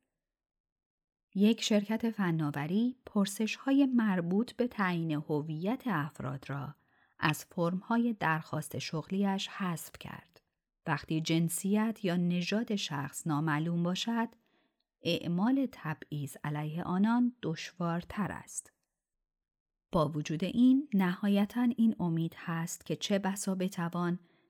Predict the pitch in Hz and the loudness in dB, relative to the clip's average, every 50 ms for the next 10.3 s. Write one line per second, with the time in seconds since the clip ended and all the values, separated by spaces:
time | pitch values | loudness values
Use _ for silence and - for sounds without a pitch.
0 | _ _ _ 160 170 165 165 165 170 170 180 190 214 240 247 254 254 - - - | _ _ _ 0 2 2 2 2 0 -2 0 0 2 2 2 0 0 -4 -4 -2
1 | 196 170 165 - - - - - 180 175 175 185 202 233 240 - - - 180 170 | 0 -2 -2 -2 -8 -20 -8 -2 -2 -2 0 0 0 0 -2 -4 -8 -8 -6 -6
2 | - - - 160 156 147 151 160 165 151 165 185 208 208 220 208 202 - 196 185 | -6 -6 -8 -6 -6 -6 -8 -6 -4 -4 -2 0 0 0 0 -2 -2 -2 -4 -6
3 | - - - 185 180 - - 185 170 165 156 147 143 135 - 139 143 139 143 135 | -8 -6 -4 -4 -4 -4 -2 -2 -2 0 0 -2 -2 -4 -4 -4 -4 -4 -4 -6
4 | 135 135 - - 156 147 147 143 - 143 156 175 185 - 208 208 220 226 240 247 | -8 -8 -8 -8 -6 -6 -6 -4 -4 -4 -4 -4 -2 0 0 0 0 -2 -6 -8
5 | - _ _ _ _ _ _ _ _ _ _ _ _ - - 147 143 143 - 165 | -12 _ _ _ _ _ _ _ _ _ _ _ _ -8 -6 -6 -4 -2 -2 -4
6 | 165 175 175 170 175 170 170 175 - - - - 240 254 262 254 233 220 - - | -2 -2 -2 -2 0 0 -2 -4 -4 -8 -10 -6 -4 -4 -2 -2 -2 -4 -4 -6
7 | - 170 165 165 165 - - - - - 247 262 262 247 190 165 151 143 - - | -6 -4 -4 -4 -6 -8 -14 -10 -2 0 0 2 2 2 0 0 -2 -2 -4 -6
8 | - 143 139 143 147 151 151 151 151 151 156 - _ _ _ _ _ _ _ _ | -6 -4 -4 -4 -4 -4 -4 -4 -4 -4 -6 -10 _ _ _ _ _ _ _ _
9 | 175 165 151 139 139 143 135 - 143 143 147 156 170 180 165 151 - - - - | 2 4 4 4 2 -2 -4 -2 -2 -2 0 2 2 2 2 2 0 -6 -8 -4
10 | - - - - _ | -4 -6 -6 -8 _